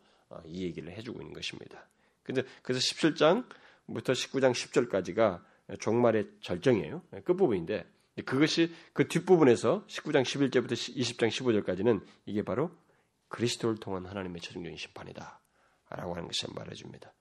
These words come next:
근데 이것을, 이 심판을 소중히 마지막에 다뤄요. 상세하게. 왜 다루냐? 왜 상세하게 이 심판을 중요하게 이 계시를 다루냐면,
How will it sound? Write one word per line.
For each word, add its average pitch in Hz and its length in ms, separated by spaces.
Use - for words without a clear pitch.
근데 156 360
이것을, 185 640
이 233 200
심판을 196 800
소중히 147 600
마지막에 90 400
다뤄요. 76 640
상세하게. 85 720
왜 123 380
다루냐? 80 640
왜 156 140
상세하게 180 500
이 107 60
심판을 110 360
중요하게 101 440
이 92 240
계시를 90 320
다루냐면, 107 640